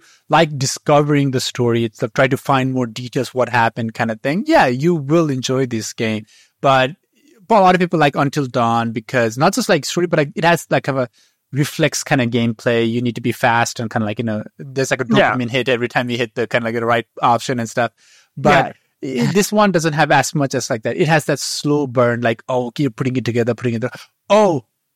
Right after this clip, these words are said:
Speaker 1: now I get it. That's amazing. Okay, now I'm gonna go take a piss and then I'll be right back," <laughs> kind of a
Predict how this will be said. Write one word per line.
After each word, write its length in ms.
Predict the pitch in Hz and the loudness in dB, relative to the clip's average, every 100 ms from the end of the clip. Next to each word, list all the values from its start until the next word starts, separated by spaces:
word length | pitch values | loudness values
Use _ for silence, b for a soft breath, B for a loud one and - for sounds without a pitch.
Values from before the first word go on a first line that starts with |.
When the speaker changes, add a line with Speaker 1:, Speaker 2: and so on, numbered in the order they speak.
| _ 123 | _ -10
Speaker 1:
now 520 | 131 131 127 127 123 | -2 2 4 4 2
I 200 | 117 113 | 2 -2
get 300 | 113 113 107 | -2 -2 0
it. 160 | 110 107 | -2 0
That's 320 | 135 139 - | 2 2 0
amazing. 920 | 123 113 110 110 110 110 113 110 110 | -2 -2 -2 -2 -2 -4 -4 -4 -2
Okay, 340 | 123 - 135 | -2 -2 0
now 140 | 127 120 | 2 2
I'm 80 | 120 | 0
gonna 140 | 117 | -2
go 120 | 123 | -2
take 200 | 113 120 | -2 -2
a 40 | 113 | -4
piss 340 | - 113 - | -2 -2 -2
and 80 | 117 | -4
then 120 | 107 | -2
I'll 120 | 107 | -2
be 140 | 104 110 | -2 -2
right 220 | 107 101 _ | -2 -6 _
back," 320 | - 107 104 - | -4 -4 -4 -6
<laughs> 20 | |
kind 160 | - | -2
of 120 | 143 165 | 0 2
a 260 | 175 214 | 2 2